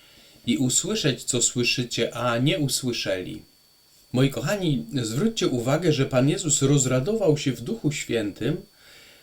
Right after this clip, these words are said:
rozradował się z tego, czego inni nie widzą, co widzą tylko Jego uczniowie, natomiast ludzie na świecie nie widzą. Słyszałem czasami, jak ktoś tak mówi,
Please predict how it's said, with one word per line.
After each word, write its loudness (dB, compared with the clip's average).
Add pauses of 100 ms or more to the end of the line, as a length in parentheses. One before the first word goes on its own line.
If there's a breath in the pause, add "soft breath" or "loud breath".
(200 loud breath)
rozradował 2
się -2
z 2
tego, 0 (300)
czego -2
inni -4
nie 2
widzą, -4 (840 soft breath)
co 4
widzą 4
tylko 0
Jego 4
uczniowie, 0
natomiast 2
ludzie 0
na 0
świecie -2
nie 6
widzą. -6 (1900 soft breath)
Słyszałem 2
czasami, 6
jak 0
ktoś -2
tak 2
mówi, 4